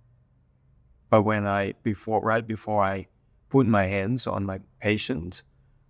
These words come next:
but my intention is the most important, that I want that healing to take place.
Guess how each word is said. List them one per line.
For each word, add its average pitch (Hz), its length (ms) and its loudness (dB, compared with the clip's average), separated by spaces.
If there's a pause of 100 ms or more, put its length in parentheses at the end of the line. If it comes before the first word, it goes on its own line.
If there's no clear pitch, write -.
(120)
but 104 100 2
my 101 140 6
intention 107 720 -2
is 101 160 -6
the 98 60 -6
most 95 280 -4
important, - 540 -12 (400)
that 98 140 2
I 95 240 -6 (340)
want 101 320 4
that 92 220 -2 (720)
healing 92 420 4
to 107 100 -4
take - 260 -4
place. - 440 -10